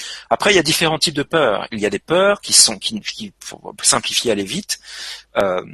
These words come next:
naissent dans notre inconscient, qui sont liées à ce, à,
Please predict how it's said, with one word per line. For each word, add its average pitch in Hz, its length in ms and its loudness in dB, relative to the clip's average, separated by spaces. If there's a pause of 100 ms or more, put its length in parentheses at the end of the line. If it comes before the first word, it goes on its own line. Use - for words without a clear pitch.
(420)
naissent 151 680 4
dans 170 200 4
notre 156 240 0
inconscient, 113 560 0
qui - 160 -8
sont - 140 0
liées 104 240 -4
à 147 80 0
ce, - 160 -2
à, 101 200 -2